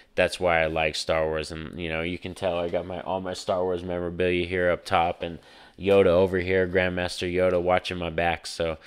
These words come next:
that's what I mean. Star Wars is just one of those franchises, and when you share it with your kids, it becomes that much more special too, because to see their reactions for the first time, like, kind of how you were, it's just that much even more special.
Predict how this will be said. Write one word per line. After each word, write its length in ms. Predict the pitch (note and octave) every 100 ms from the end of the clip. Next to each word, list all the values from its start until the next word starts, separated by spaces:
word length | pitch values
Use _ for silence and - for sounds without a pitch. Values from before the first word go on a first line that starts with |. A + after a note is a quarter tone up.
| - - -
that's 200 | F2 E2+
what 80 | F2
I 80 | D#2+
mean. 240 | E2 D#2+
Star 300 | D#2 G2 F2+
Wars 240 | F2+ F2 F#2
is 140 | E2
just 220 | E2+ -
one 160 | F2+ F2
of 80 | D#2
those 180 | E2
franchises, 480 | - E2+ E2 - E2
and 200 | D#2+ E2+
when 80 | E2+
you 80 | E2+
share 280 | - G#2 G2+
it 60 |
with 160 | F2+ -
your 120 | E2
kids, 360 | - F2 E2 -
it 160 | E2+
becomes 440 | E2 - F2+ D#2+ D#2
that 240 | D#2+ C#2+
much 320 | E2 D2+ - -
more 280 | E2+ D#2
special 540 | - - E2+ D#2 - D2
too, 300 | - E2+ E2
because 440 | D#2 - E2 D2+ - - -
to 140 | F#2+
see 200 | - F#2+
their 220 | F2 F2
reactions 600 | E2 E2 E2 D#2 - F2 -
for 120 | F2
the 120 | D#2+
first 340 | - E2+ -
time, 340 | - E2 E2 E2
like, 300 | D#2+ D2+ - - - -
kind 200 | G2 E2+
of 80 |
how 100 | F2
you 260 | E2+ E2 E2+
were, 320 | E2 E2+ E2 -
it's 240 | E2 -
just 320 | D#2+ - -
that 240 | E2 D#2 D#2
much 300 | D2 - -
even 240 | F2+ E2 D#2+
more 240 | D#2+ D#2+
special. 520 | - - D2+ - A#1